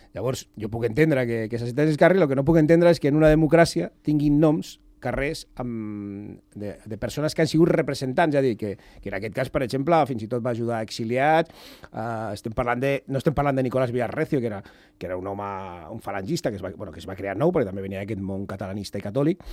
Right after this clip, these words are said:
ah, sinó d'una persona que, que, bueno, això, que, bueno, vaig a fer una gestió des de l'Ajuntament, però una persona que tampoc, és dir, que està uns anys d'alcalde i torna de regidor, és dir, que,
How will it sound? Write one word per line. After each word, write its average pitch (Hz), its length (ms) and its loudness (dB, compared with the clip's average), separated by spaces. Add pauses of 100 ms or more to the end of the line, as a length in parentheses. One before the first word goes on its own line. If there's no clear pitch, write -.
(420)
ah, 120 440 -2
sinó 120 240 -6
d'una 123 180 -2
persona 139 520 0
que, 117 580 -4 (200)
que, 107 80 -10
bueno, 110 160 -6
això, 113 220 -6
que, 101 180 -6
bueno, 101 280 -8
vaig 98 140 -10
a - 60 -16
fer 120 80 -8
una 113 120 -6
gestió 107 240 -8
des 113 80 -6
de 120 60 -2
l'Ajuntament, 120 260 -4
però 135 120 0
una 156 80 6
persona 151 260 2
que 185 100 2
tampoc, 123 360 0
és 110 80 -6
dir, 113 100 -6
que 107 80 -6
està 117 140 -6
uns 117 120 -6
anys 120 100 -4
d'alcalde 131 340 0
i 117 60 -6
torna 123 320 -2
de 104 100 -4
regidor, 120 380 0
és 110 60 -4
dir, 110 100 -6
que, 98 100 -8